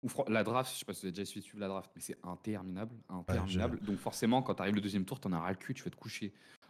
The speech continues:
Speaker 2: Ouais.
Speaker 1: Or, il y a de plus en plus de bons joueurs qui sortent du deuxième tour, et je me dis que, tu vois, je me fais la première journée le premier tour, la deuxième journée, j'ai rien à faire, je me mets sur le deuxième tour, ben, c'est sympa en fait.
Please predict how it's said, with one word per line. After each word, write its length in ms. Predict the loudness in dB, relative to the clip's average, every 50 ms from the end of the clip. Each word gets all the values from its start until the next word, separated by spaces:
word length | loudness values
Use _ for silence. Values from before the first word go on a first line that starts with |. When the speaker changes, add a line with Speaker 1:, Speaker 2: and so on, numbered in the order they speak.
| 2 4
Speaker 2:
Ouais. 60 | 6
Speaker 1:
Or, 180 | 6 6 6 4
il 20 |
y 20 | 0
a 40 | -2
de 40 |
plus 180 | -2 -4 -4 -4
en 60 | -4
plus 200 | -4 -6 -10 -6
de 100 | -6 -6
bons 220 | -4 -4 -6 -6 -4
joueurs 240 | -4 -4 -4 -4
qui 100 | -6 -12
sortent 200 | -10 -10 -10 -10
du 60 | -10 -8
deuxième 300 | -8 -8 -4 -4 -4 -4
tour, 220 | -2 -2 0 0
et 60 | 0 2
je 80 | 2
me 100 | 2 0
dis 220 | 2 2 0 0 2
que, 280 | 4 6 6 6 6 2 -4 -18 -20 -18 -12
tu 100 | -8 2
vois, 160 | 6 6 6
je 80 | 6 4
me 100 | 0 2
fais 120 | 4 4
la 100 | 4 4
première 340 | 4 2 0 2 2 0 0
journée 280 | -2 -4 -2 0 0
le 60 | 0 -2
premier 280 | -2 -2 0 2 0 0
tour, 420 | 0 -2 0 0 0 0 -2 -12 _ _ _ _ _ _ _ _ _ _ 4
la 80 | 4
deuxième 300 | 4 4 2 2 2 0
journée, 240 | 2 2 2 2 2 2
j'ai 100 | 2 2
rien 160 | 2 4 4
à 80 | 2 2
faire, 180 | 4 4 2
je 100 | 4 4
me 60 | 4 2
mets 80 | 2
sur 140 | 2 2 -2
le 60 | 2
deuxième 300 | 2 2 2 2 0 0
tour, 200 | -2 -4 -6 -4
ben, 220 | -2 0 0 0 0
c'est 100 | -2 -4
sympa 240 | -4 -4 0 2 2
en 80 | 0
fait. 320 | 0 -2 -8 -10 -10 -16